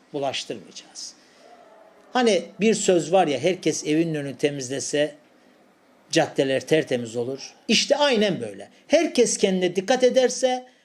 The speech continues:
bu mikrobun üstesinden geliriz. Dünya olarak geliriz. Bunun mücadelesini hep beraber yapmamız lazım. Yapıyoruz ama söz dinleyerek yapmamız lazım. İnadını olarak değil. Yani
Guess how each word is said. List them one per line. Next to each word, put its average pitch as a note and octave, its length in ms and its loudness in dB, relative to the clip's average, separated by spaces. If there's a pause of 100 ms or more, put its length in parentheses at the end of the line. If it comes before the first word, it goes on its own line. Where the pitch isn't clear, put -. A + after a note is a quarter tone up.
(200)
bu A3 120 4
mikrobun G3 600 0
üstesinden F3+ 680 -2
geliriz. C3 480 -2
Dünya G#3 380 4
olarak D3 420 0
geliriz. F#2+ 600 -14 (760)
Bunun C4 160 4
mücadelesini A3 840 2 (160)
hep B3 200 -2
beraber F#3 380 4
yapmamız D#3+ 520 -2
lazım. C#3+ 500 -4 (640)
Yapıyoruz A#3+ 840 2
ama F#3+ 200 2
söz F#3 420 2
dinleyerek E3 460 0
yapmamız A2+ 520 -8
lazım. G#2 400 -12 (140)
İnadını G#3+ 480 4
olarak F3+ 520 2
değil. B2+ 260 -4 (720)
Yani F#3+ 400 0